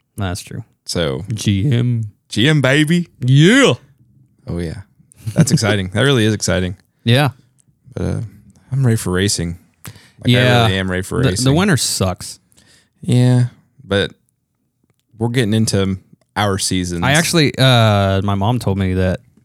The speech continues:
Speaker 1: uh, I, I have a decision to make because she cannot go to the Martinsville race in April.
Speaker 2: Oh, yeah?
Speaker 1: And Dad got tickets for it again.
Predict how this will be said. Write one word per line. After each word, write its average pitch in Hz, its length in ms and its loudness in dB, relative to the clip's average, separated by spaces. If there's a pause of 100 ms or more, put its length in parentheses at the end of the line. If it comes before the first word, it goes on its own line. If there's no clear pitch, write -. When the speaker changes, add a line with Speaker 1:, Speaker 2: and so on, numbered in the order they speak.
Speaker 1:
uh, 95 400 -4 (200)
I, 107 220 0 (100)
I 113 120 0
have 123 120 4
a 117 40 0
decision 107 340 0
to 98 80 0
make 90 240 -4
because 95 640 -6
she - 220 -6
cannot 113 320 0
go 104 260 2
to 101 240 -4
the 95 160 -2
Martinsville 98 480 -4
race 92 400 -6
in 101 180 -8
April. 92 460 -4 (160)
Speaker 2:
Oh, 107 160 -2
yeah? 101 160 -2 (260)
Speaker 1:
And 92 540 -4
Dad 95 240 -2
got 92 200 -4
tickets 101 300 -6
for - 160 -12
it 87 60 -10
again. 85 320 -10